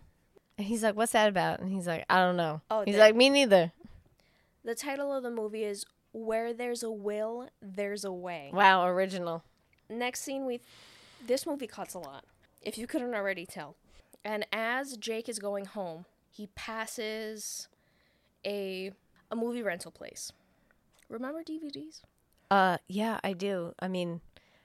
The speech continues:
Speaker 1: I remember V H Ss too.
Speaker 2: You
Speaker 1: I'm that
Speaker 2: remember
Speaker 1: old.
Speaker 2: floppy disks?
Speaker 1: What?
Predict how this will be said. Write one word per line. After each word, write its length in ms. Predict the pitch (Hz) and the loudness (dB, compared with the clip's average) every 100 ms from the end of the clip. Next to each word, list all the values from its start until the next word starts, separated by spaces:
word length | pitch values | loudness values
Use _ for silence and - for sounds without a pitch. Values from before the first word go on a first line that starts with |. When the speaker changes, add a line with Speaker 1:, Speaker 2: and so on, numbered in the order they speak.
| _ | _
Speaker 1:
I 40 | |
remember 320 | 190 233 247 214 | 2 2 2 0
V 200 | 196 190 | 0 -2
H 200 | 180 190 | -2 -4
Ss 380 | 190 - 165 | -4 -4 -6
too. 340 | - 190 160 165 - - | -4 -4 -4 -6 -14 -16
Speaker 2:
You 60 | 240 - | -12 -2
Speaker 1:
I'm 140 | 196 | 0
that 160 | 190 180 | 2 2
Speaker 2:
remember 40 | 185 | 0
Speaker 1:
old. 180 | 175 170 | 0 -4
Speaker 2:
floppy 180 | 170 196 | -8 -14
disks? 500 | 202 214 - - - | -14 -16 -18 -20 -6
Speaker 1:
What? 280 | 196 240 | 0 0